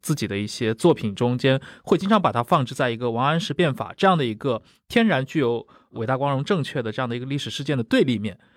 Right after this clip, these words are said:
当然，您的很多的一些面对大众的通俗作品，其实是某种程度上是又，呃，又掰回了这，<laughs> 这样的一个过去的一个认知啊，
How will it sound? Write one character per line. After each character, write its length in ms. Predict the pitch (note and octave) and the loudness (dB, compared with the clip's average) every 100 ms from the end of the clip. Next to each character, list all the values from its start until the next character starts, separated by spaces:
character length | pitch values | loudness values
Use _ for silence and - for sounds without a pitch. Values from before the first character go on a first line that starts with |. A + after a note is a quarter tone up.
| _ | _
当 100 | - | 4
然， 160 | A3+ G3+ | 4 6
您 240 | B2 G3 | 4 2
的 220 | A3+ F#3+ D3+ | 2 2 2
很 220 | C3 G#2+ | -2 -2
多 160 | C#3 | -2
的 100 | C#3 | 0
一 80 | B2 | -2
些 220 | A#2 C3+ | -4 -4
面 200 | C3+ D3+ | -2 -4
对 240 | B2 C3+ A2+ | -2 -2 0
大 160 | D3+ C3+ | 2 0
众 120 | C#3 | 0
的 80 | A#2+ | -6
通 160 | - F#3 | 0 0
俗 100 | C#3+ | 2
作 140 | D#3 | -2
品， 160 | D3 A2+ | -2 -4
其 160 | E3 | -2
实 160 | F3+ G3 | -2 -2
是 280 | - F3+ B2+ - - - | 0 0 0 -8 -20 0
某 160 | D3+ | 4
种 140 | A3+ F#3 | 6 4
程 160 | D3+ | 0
度 120 | C#3+ D3 | -4 -2
上 240 | D#3 C#3 | 0 -2
是 300 | - D3+ C3+ | -4 -4 -2
又， 320 | E3 E3+ B2 _ _ _ - _ _ | 2 4 2 _ _ _ -20 _ _
呃， 460 | B2+ A#2+ A2 G#2+ B2 | -4 -2 -2 -4 -6
又 80 | D3 | -2
掰 260 | - C#4+ | 2 4
回 180 | D4 C#3 | 4 4
了 160 | B2+ B2+ | 2 2
这， 140 | E3 - - | 0 -2 -10
<laughs> 260 | - - - | -20 -20 0
这 100 | G3+ | 4
样 100 | F3+ - | 4 4
的 80 | |
一 80 | C3+ | 2
个 100 | C#3+ D3 | 2 0
过 160 | E3+ | 2
去 160 | C#3+ D3 | 0 -2
的 100 | B2+ | -4
一 60 | |
个 100 | B2+ | -2
认 180 | D3+ E3 | -2 -2
知 180 | A#2+ C#3 | -2 -2
啊， 200 | C3+ | -2